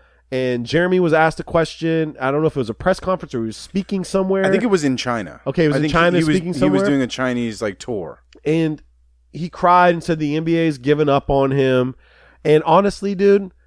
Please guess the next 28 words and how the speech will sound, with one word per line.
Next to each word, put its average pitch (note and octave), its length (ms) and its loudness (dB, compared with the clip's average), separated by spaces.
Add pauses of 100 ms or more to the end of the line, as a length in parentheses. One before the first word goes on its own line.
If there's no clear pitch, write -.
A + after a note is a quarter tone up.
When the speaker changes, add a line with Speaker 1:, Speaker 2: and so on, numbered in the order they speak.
(200)
Speaker 1:
I, A#2+ 160 2
I, B2+ 400 -4
I A#2+ 40 2
was A2+ 180 -2
watching E3+ 480 2
it F#3 280 -2
and B2+ 160 2
I, B2 360 2
I A#2+ 100 0
said C#3+ 440 0
this, - 420 -8 (240)
<laughs> - 260 -20
a B2 60 -4
famous D3 440 0
Jeff C3 280 0
Crompton D3 460 -2
line, G#2+ 280 2
bro. G#2 160 -4
I'm A2+ 180 -4
like, C#3 220 -4
"Get - 220 0
the C#4+ 100 -2
fuck - 340 0
outta F#2+ 280 -2
here." F#2+ 300 -6 (300)
Speaker 2:
<laughs> - 220 -6
Speaker 1:
You E3 160 0
know, G3+ 260 4